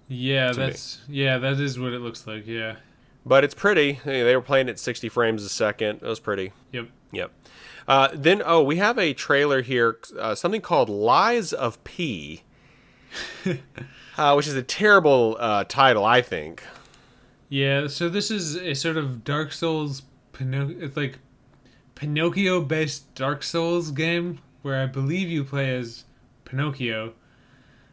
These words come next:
Speaker 1: uh, <laughs> the puppet, who is on a sort of Dark Souls-esque cleansing, monster cleansing quest?
Speaker 2: I don't know. It's like monsters and machine monsters, or maybe a mix of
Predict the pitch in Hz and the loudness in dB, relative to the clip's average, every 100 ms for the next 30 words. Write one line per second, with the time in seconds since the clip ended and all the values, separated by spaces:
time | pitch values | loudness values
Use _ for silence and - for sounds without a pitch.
0 | _ - 123 113 113 113 - _ _ _ | _ -10 -6 -4 -6 -8 -14 _ _ _
1 | - 127 117 _ - 135 160 160 127 120 | -10 -10 -10 _ -12 -6 -4 -2 -4 -8
2 | _ _ _ _ _ _ _ _ - 143 | _ _ _ _ _ _ _ _ -6 -4
3 | 139 135 151 147 131 123 127 - _ 165 | -2 -2 -4 -4 -6 -6 -12 -18 _ -4
4 | 143 143 139 135 - - 156 - 131 120 | -2 -2 -2 -4 -6 -14 -12 -8 -8 -4
5 | 139 135 151 139 127 147 143 135 - - | -2 -2 -2 -4 -4 -4 -6 -6 -10 -18
6 | - 147 151 151 131 135 127 120 _ _ | -12 -6 -4 -4 -4 -4 -6 -10 _ _
7 | _ _ - 131 143 139 143 131 - _ | _ _ -8 -4 -4 -4 -4 -4 -4 _
8 | - 135 135 123 127 123 120 117 104 _ | -6 -4 -2 -2 -6 -8 -10 -12 -14 _
9 | _ _ - 131 160 208 - - - _ | _ _ -12 -4 -2 -2 -4 -8 -14 _
10 | _ - 156 160 143 123 151 127 113 131 | _ 2 6 8 8 8 4 2 2 2
11 | 170 175 180 156 123 135 151 165 147 117 | 2 2 0 -2 -2 0 4 4 4 0
12 | - - 180 175 113 85 87 - 104 110 | 0 2 4 4 2 0 -2 -4 -2 0
13 | 127 101 113 120 92 87 107 131 - 98 | 0 2 2 0 -2 0 0 0 -2 -6
14 | 82 | -8